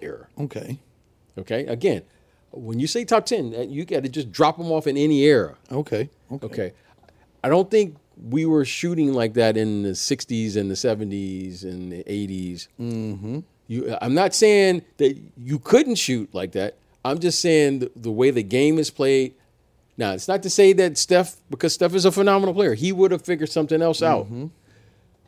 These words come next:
Speaker 1: But I don't think he would have started defending at a higher level.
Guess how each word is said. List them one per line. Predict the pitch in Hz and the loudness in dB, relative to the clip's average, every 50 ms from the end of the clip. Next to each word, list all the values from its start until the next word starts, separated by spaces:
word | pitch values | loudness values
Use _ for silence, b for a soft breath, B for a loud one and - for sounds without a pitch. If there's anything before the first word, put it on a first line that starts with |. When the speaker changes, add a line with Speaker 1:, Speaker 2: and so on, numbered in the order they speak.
| _ _ _ _ _ _ _ _ - | _ _ _ _ _ _ _ _ -4
Speaker 1:
But | 107 143 139 - | -2 0 2 2
I | 131 147 | 2 4
don't | 160 160 165 - | 4 2 2 0
think | 170 165 - | -2 -2 -2
he | - 170 165 | -4 -4 -2
would | 151 165 156 139 | 2 2 2 2
have | 131 | 2
started | - - 143 127 127 120 110 98 101 | 0 0 2 2 2 2 0 -2 -4
defending | 117 - - - 123 127 127 120 117 110 107 104 104 104 110 - - - | -6 -6 -4 -2 -2 -2 0 0 -2 -2 -2 -4 -4 -6 -8 -10 -14 -14
at | 98 92 90 | -12 -10 -8
a | 87 87 - - _ _ _ _ _ _ _ - - - - | -8 -10 -10 -14 _ _ _ _ _ _ _ -20 -20 -20 -14
higher | - - 113 101 95 87 85 | -8 -6 -4 -4 -2 -4 -4
level. | 82 80 78 73 78 87 101 117 | -6 -8 -12 -12 -12 -14 -14 -14